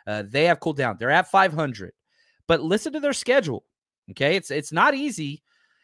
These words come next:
It's at the Chiefs this week. They're losing that game. Then it's at home versus the Jets.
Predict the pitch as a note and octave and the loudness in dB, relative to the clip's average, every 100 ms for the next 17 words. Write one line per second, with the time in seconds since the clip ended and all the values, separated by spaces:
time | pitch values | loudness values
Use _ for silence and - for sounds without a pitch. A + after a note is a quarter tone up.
0 | _ D#3+ D3+ - E3 G3 B3+ - B3+ - | _ -4 -4 -4 4 4 4 -2 -6 -4
1 | F#3 E3+ - D#3 D#3 C#3+ B2+ C#3 C3+ B2+ | -4 -6 -4 -4 -2 -4 -2 -2 0 -2
2 | G#2+ G#2 F#2+ G2 F#2 A2 _ _ _ _ | -4 -8 -8 -12 -12 -14 _ _ _ _
3 | _ A2 F3 G#3 G3+ F3 C#3 F#3+ A#3 A#3+ | _ 0 0 2 2 2 4 2 4 4
4 | A#3 B3+ G#3+ D3+ C3+ D#3 - | 4 -4 -2 2 2 0 -10